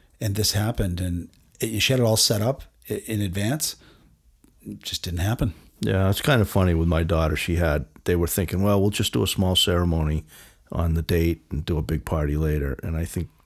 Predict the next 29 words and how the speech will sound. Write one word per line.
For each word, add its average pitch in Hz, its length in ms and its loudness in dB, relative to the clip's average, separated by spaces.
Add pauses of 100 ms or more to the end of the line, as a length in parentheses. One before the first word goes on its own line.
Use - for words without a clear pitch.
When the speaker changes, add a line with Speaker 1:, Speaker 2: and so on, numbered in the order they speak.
(160)
Speaker 2:
you 87 80 -4
know, 80 240 -2
after 80 420 -4 (540)
a - 40 -2
little 87 200 4
bit 101 160 4
of 104 80 2
coaching, 107 540 2
she - 200 -2
made, 95 300 4
I 85 120 2
think, 87 280 -2
a 78 60 -2
very 90 240 0
mature 92 360 0
decision 92 600 -2
to - 160 -4
wait 80 420 0 (340)
Speaker 1:
Yeah. 78 180 -6 (180)
Speaker 2:
and, 87 340 0 (100)
and 82 200 0
have 87 300 0
the 85 100 0
wedding 82 540 0 (240)
that 82 120 -6
she - 140 -4
always 73 240 -2
dreamed 78 300 -2
of - 260 -12